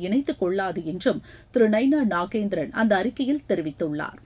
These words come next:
புதுச்சேரியில் என் ஆர் காங்கிரஸ் தலைவர் திரு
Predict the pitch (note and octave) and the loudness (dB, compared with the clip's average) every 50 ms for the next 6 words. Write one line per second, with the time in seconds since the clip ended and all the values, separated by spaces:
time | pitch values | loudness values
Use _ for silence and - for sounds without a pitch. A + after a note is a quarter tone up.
0 | - - - - - - - - - - - - - - - - - - - D4 | -20 -20 -20 -20 -20 -20 -20 -20 -20 -20 -20 -20 -20 -20 -20 -20 -14 -2 4 4
1 | D#4 D#4 C#4+ - D#4 B3 G#3+ G#3 G3+ C4 D4 A3 A3 G#3 G#3 G#3 G#3 G#3 A3 - | 4 4 4 2 4 4 4 4 2 0 0 2 4 4 4 4 4 2 2 2
2 | A3 G3 G3 G3 G#3 G3+ G3+ G3+ - A3+ G3+ F#3 F#3 G3 G3+ G3+ G#3+ F#3+ | 2 2 4 2 2 2 0 2 2 4 4 4 4 2 0 2 2 2